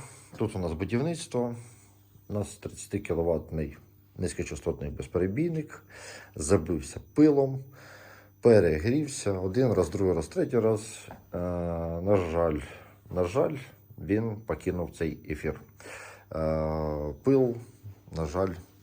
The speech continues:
його знищив. Замовили плати, замінили плати, але він працює некоректно. Зараз виясняємо, що з ним робити. І поки, щоб час не гаяти, бо сонячне поле тут стоїть досить гарне, ми будемо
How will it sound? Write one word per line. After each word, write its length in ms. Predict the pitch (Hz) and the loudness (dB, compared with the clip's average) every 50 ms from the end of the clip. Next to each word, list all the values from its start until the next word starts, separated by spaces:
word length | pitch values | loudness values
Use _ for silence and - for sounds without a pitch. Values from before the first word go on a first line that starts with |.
| - _ _ - | -20 _ _ -2
його 260 | 87 87 82 82 80 | 0 2 2 2 0
знищив. 480 | 78 - 78 78 71 - - - - - - - - - - | 0 -2 -4 -4 -4 -6 -8 -10 -10 -10 -12 -16 -20 -16 -8
Замовили 520 | 76 82 98 110 104 92 85 87 85 85 | -2 0 2 2 2 2 2 0 -2 -4
плати, 460 | 82 85 95 101 107 113 - 123 117 117 117 - - - - - - - - - - - | -4 -2 0 0 2 2 0 -2 -4 -4 -6 -12 -18 -18 -18 -18 -20 -20 -20 -20 -18 -10
замінили 580 | - 82 95 90 85 85 82 85 85 85 82 78 | -4 -2 0 0 0 0 0 0 -2 -2 -4 -4
плати, 520 | - - 117 139 135 135 - 117 110 110 110 107 - - | -2 2 4 4 4 4 0 -2 -2 -2 -4 -10 -14 -12
але 240 | - - 85 98 110 | -8 -4 2 4 4
він 120 | 104 85 73 | 4 2 0
працює 320 | - 71 - 90 82 73 | -4 -8 -4 -4 -4 -2
некоректно. 640 | 71 80 76 - 78 73 73 73 - - - 67 - - - - | -2 -4 -4 -4 -2 -2 -2 -4 -6 -10 -14 -14 -14 -14 -18 -12
Зараз 300 | - - 95 98 90 76 | -4 -2 0 0 0 0
виясняємо, 520 | 76 76 78 73 - - 117 120 110 98 - | 0 -2 -4 -4 -4 -2 -2 0 0 -2 -4
що 140 | - - 80 | -4 -6 -6
з 80 | 76 | -6
ним 140 | 80 78 78 | -4 -6 -4
робити. 380 | 87 101 123 185 190 190 - 107 - - | -4 -4 -2 -2 -2 -2 -2 -6 -6 -6
І 80 | 87 | -8
поки, 380 | - - - 82 - 90 80 71 69 | -8 -6 -6 -4 -2 -2 -2 -2 -4
щоб 220 | 73 - - 82 - - - - - - - - | -8 -8 -8 -10 -10 -10 -16 -20 -20 -20 -16 -8
час 240 | - 95 82 - | -4 -4 -4 -4
не 80 | - 85 | -4 -6
гаяти, 420 | 87 104 143 185 185 170 - 147 | -2 0 0 0 0 -2 -4 -6
бо 120 | 101 82 76 | -6 -6 -6
сонячне 400 | - - 87 80 78 - - 78 | -4 -4 -4 -4 -4 -8 -10 -8
поле 280 | - - 82 76 76 | -4 -4 -4 -4 -4
тут 180 | 71 - 78 - | -6 -8 -10 -10
стоїть 280 | - - 82 82 76 69 | -8 -6 -4 -4 -4 -4
досить 280 | - 71 - - 87 | -6 -10 -10 -10 -8
гарне, 360 | 95 123 151 170 170 156 127 - - - - - - - - - - - - | -4 -2 -2 -2 -4 -6 -8 -10 -10 -14 -14 -14 -16 -16 -18 -20 -20 -20 -12
ми 220 | - 98 123 156 - | -4 0 2 2 2
будемо 580 | 82 78 87 104 101 104 95 95 92 92 - | 0 -2 -4 -2 0 0 0 2 0 0 -2